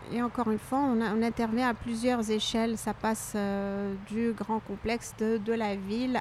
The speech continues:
à, au petit jardin privé, à la petite terrasse. Donc, euh, donc c'est assez, euh, assez varié comme, euh, comme champ d'intervention.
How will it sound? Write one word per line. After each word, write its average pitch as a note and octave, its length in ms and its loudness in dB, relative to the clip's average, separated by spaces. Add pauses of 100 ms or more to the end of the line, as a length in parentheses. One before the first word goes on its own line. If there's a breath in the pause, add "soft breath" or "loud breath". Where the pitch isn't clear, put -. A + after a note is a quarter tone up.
(120)
à, A3+ 220 2
au G#3+ 120 4
petit A3+ 320 -2
jardin A3 380 4
privé, A3 500 -2
à G3 80 -2
la G3 120 -2
petite - 260 -12
terrasse. G3 480 -4
Donc, G3 160 -6 (120)
euh, G3 240 -4 (600 loud breath)
donc G3+ 160 -4
c'est - 160 -2
assez, A3+ 500 0
euh, G3+ 220 0
assez B3 300 -2
varié A3+ 420 2
comme, G#3 320 0
euh, G3 600 -4 (300)
comme G#3 200 -2
champ A3 180 0
d'intervention. G3 720 -2